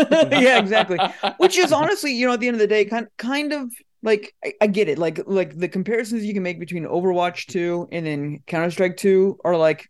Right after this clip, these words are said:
vast. And, like, everyone's just like, "Man, Overwatch really screwed the pooch by m-, forcing people to do this, and it's all kinds of bullshit." It's just like, but they're doing the same thing over here. The difference is that it's just like, "Hey, it's like,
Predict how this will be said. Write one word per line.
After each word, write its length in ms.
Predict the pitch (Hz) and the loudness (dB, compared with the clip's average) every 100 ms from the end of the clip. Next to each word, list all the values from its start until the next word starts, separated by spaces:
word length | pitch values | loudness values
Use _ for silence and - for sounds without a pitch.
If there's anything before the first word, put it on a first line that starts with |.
| _ | _
vast. 600 | 160 170 131 - - - _ - - - | -6 -6 -6 -10 -16 -18 _ -20 -18 -2
And, 380 | 196 185 180 175 | 0 2 2 2
like, 300 | 180 175 185 196 | 0 -2 -6 -2
everyone's 280 | 208 214 | 0 0
just 160 | 196 202 | -2 -2
like, 180 | 170 220 | -4 -2
"Man, 220 | 269 240 | -2 -2
Overwatch 360 | 233 220 214 175 | -2 -2 -4 -2
really 200 | 220 202 | -4 -4
screwed 260 | - 226 | -6 -10
the 60 | 185 | -6
pooch 260 | 214 220 - | -6 -6 -2
by 100 | 185 | -2
m-, 220 | 185 - | -2 -4
forcing 360 | 202 202 196 | 2 2 2
people 180 | 202 196 | -2 2
to 80 | 185 | 0
do 160 | 180 196 | 2 2
this, 160 | 190 | 2
and 60 | 185 | -4
it's 100 | 175 | -8
all 120 | 190 | -8
kinds 220 | 196 190 175 | -6 -8 -6
of 60 | |
bullshit." 440 | 180 180 190 185 - - - - | -6 -4 -4 -4 -6 -20 -20 -12
It's 60 | 208 | -8
just 120 | 202 | -4
like, 140 | 208 | -4
but 120 | 214 | -4
they're 100 | 240 | -6
doing 160 | 240 277 | -4 -4
the 80 | 277 | -4
same 220 | 233 208 | -6 -4
thing 120 | 226 | -6
over 140 | 208 202 | -4 -4
here. 440 | 220 185 127 131 _ - - - | -2 -2 -4 -10 _ -20 -20 -10
The 60 | 202 | -6
difference 260 | 277 285 | -2 -2
is 140 | 214 196 | -2 4
that 200 | 208 202 | 4 4
it's 100 | 202 | 2
just 160 | 196 190 | 0 0
like, 240 | 185 185 - | 0 0 -2
"Hey, 300 | 233 220 208 _ _ | 0 0 -6 _ _
it's 220 | 185 185 190 | -6 -4 0
like, 320 | 190 190 | 2 2